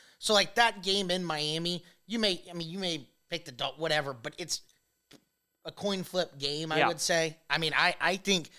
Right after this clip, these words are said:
Speaker 1: I think if the Bills win another two in a row and go in there ten and six, they're gonna end up beating Miami. But I, I don't know. We'll see how it plays out. I, I do think Buffalo is gonna eventually get in because I think they do.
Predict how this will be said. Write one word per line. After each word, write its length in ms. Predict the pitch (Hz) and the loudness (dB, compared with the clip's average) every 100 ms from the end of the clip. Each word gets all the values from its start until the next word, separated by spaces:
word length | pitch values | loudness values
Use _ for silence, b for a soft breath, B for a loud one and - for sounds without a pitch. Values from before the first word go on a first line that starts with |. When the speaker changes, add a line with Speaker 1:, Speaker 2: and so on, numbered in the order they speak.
| B B B | B B B
Speaker 1:
I 160 | - 208 | 0 0
think 240 | 196 190 | 0 -2
if 100 | 165 | -2
the 80 | 143 | -4
Bills 340 | 131 151 160 135 | -2 -2 -2 -4
win 120 | 143 | -6
another 320 | 127 143 143 | -4 -4 -6
two 260 | - 165 151 | -8 -6 -6
in 60 | |
a 60 | 127 | -6
row 240 | 131 143 | -4 -4
and 120 | 131 | -6
go 140 | 135 139 | -6 -8
in 80 | 139 | -8
there 140 | 135 | -10
ten 240 | - 143 | -8 -10
and 100 | 127 | -8
six, 400 | - 143 123 - - _ - | -8 -8 -8 -10 -12 _ -10
they're 100 | 143 | -4
gonna 140 | 135 | -2
end 120 | 131 123 | -2 -6
up 120 | 107 | -8
beating 260 | 117 110 | -12 -14
Miami. 380 | 104 98 107 101 113 | -16 -16 -16 -14 -2
But 100 | 135 | 2
I, 180 | 147 139 | 2 2
I 60 | 151 | 0
don't 140 | 135 | 0
know. 200 | 123 120 - B B B | -2 -6 -10 B B B
We'll 100 | 175 | 0
see 200 | - 190 | 0 4
how 160 | 175 165 | 6 4
it 120 | - | 2
plays 320 | 165 165 143 | 0 2 4
out. 200 | 151 147 | 2 2
I, 300 | 131 175 170 - _ _ _ _ - | 2 2 0 -10 _ _ _ _ -6
I 80 | 165 | -6
do 320 | 143 165 190 | -6 -6 -6
think 360 | - 175 165 151 | -6 -8 -8 -2
Buffalo 560 | 151 147 151 143 127 - _ | -2 0 -2 -2 -4 -12 _
is 200 | 147 139 | -4 -2
gonna 200 | 131 143 135 | -2 -2 -2
eventually 440 | 127 135 - 131 | -4 -4 -4 -4
get 160 | 131 127 | -4 -6
in 80 | |
because 140 | 123 131 | -4 -4
I 80 | 127 | -4
think 400 | - 165 160 147 | -6 -6 -4 -4
they 120 | 131 | -8
do. 540 | 110 147 147 135 127 | -6 -4 -4 -4 -8